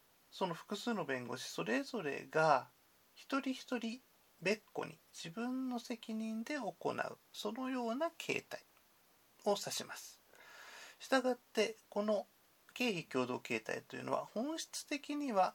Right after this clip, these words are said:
単独経営であるというふうに考えることができます。少なくともサービス提供の面では、一人一人の弁護士が別々に仕事を行っているという意味で、単独経営というふうに考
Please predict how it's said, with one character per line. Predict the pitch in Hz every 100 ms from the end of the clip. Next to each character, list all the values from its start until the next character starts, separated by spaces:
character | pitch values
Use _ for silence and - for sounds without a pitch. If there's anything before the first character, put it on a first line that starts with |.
| -
単 | - 214 285
独 | 302 302 - -
経 | 254 247 196 165
営 | 147
で | - -
あ |
る | - - _
と | 170
い | 160
う |
ふ | 156
う | 247
に | 226 220 _ -
考 | 147 127
え | 117
る |
こ | 127
と | 165
が | 226
で | -
き | -
ま | -
す。 | - -
少 |
な | 156
く | -
と | -
も |
サ | - 185
ー | 190
ビ | 202
ス | -
提 | - 196
供 | - 156
の | 151 147
面 | 151 151 147
で | 156
は、 | 170 214 226 - - - - -
一 | - -
人 | 147
一 | 143
人 | - 127
の | 117
弁 | 131 143
護 | 208
士 | 175
が | -
別 | 117 -
々 | 175 170 - 151
に | 151 156 165 175
仕 | -
事 | - 113 165
を | 156
行 | - -
っ | 104 -
て | -
い | -
る | -
と | -
い | 135
う | 143
意 |
味 | 185
で、 | 208
単 | 202 123
独 | 120 -
経 | -
営 | - 160
と | 165 - - - -
い | 139
う |
ふ | 113 123
う | 117
に | 156 185 202
考 | 208